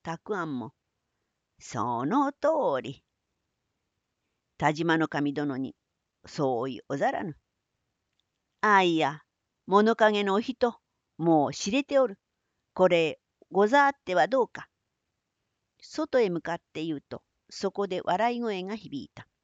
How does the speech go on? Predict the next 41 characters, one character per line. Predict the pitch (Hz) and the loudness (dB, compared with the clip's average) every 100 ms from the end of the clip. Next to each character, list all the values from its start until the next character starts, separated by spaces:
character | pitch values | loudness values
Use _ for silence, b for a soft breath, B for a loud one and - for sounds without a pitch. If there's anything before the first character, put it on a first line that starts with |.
| _ _ _ _ _ _ _ _ | _ _ _ _ _ _ _ _
や | - 220 | -6 0
が | 277 320 | 2 2
て | 320 | 0
入 | 302 339 | -2 -2
っ | |
て | - 185 | -2 -6
き | - | -8
た | - 165 - _ - | -6 -6 -6 _ -2
柳 | 170 175 202 208 | 0 0 0 0
生 | 190 190 214 | 0 0 0
宗 | 226 160 | 0 -2
則 | 139 - | -4 -8
と | 143 - | -12 -10
武 | 180 | -8
蔵 | - 165 - - | -4 -4 -4 -12
と | 120 | -16
は、 | - _ _ _ _ _ - | -16 _ _ _ _ _ -4
言 | 165 175 | 0 2
う | |
ま | 170 156 | 2 0
で | 151 | -2
も | 143 | -2
な | 160 | -4
く | 208 - - _ _ _ | -6 -14 -20 _ _ _
初 | - 208 | -8 -6
対 | 202 262 247 | 0 2 2
面 | 208 175 180 | 0 -4 -6
で | 196 208 | -8 -10
あ | |
っ | - _ | -12 _
た。 | - - _ _ _ _ _ _ _ _ _ _ _ _ _ _ _ _ _ _ _ _ _ _ _ _ _ _ _ _ _ | -20 -20 _ _ _ _ _ _ _ _ _ _ _ _ _ _ _ _ _ _ _ _ _ _ _ _ _ _ _ _ _
そ | - - 285 | -6 2 6
の | 339 | 6
前 | 339 294 208 | 4 2 0
に | 185 - | -4 -6
武 | - 240 | -6 0
蔵 | 254 - 196 | 2 2 -2
は | 196 | -4
す | - | -4
で | 202 170 | -4 -4
に | 160 | -4